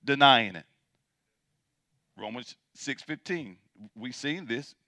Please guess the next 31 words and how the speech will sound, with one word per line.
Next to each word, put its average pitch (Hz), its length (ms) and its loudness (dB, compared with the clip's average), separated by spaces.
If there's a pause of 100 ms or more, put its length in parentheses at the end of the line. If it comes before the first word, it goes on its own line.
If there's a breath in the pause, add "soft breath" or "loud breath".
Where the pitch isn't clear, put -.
(200)
New 143 100 -12
King 135 240 -12
James. 120 260 -4
We 131 300 -12 (340 soft breath)
watch 151 300 2
this 185 220 -4
now. 151 320 2 (880)
Now, 127 280 0
we've, 190 240 -4 (380)
we've 180 260 -2
been 240 220 10
here 180 340 4 (800)
last 160 300 6
several 175 280 0
weeks. - 400 -4 (880)
So 143 140 -10
this 170 200 -6
is 143 60 -20 (260)
the 151 160 -10
end 190 280 4
of 147 100 2
it, 147 80 -14
going 160 220 -8
into 160 220 -10
the 160 120 -10
new, 175 380 -10
what 135 140 -14
we're - 40 -16
talking 147 260 -2
about 143 180 -4
now. 160 200 -4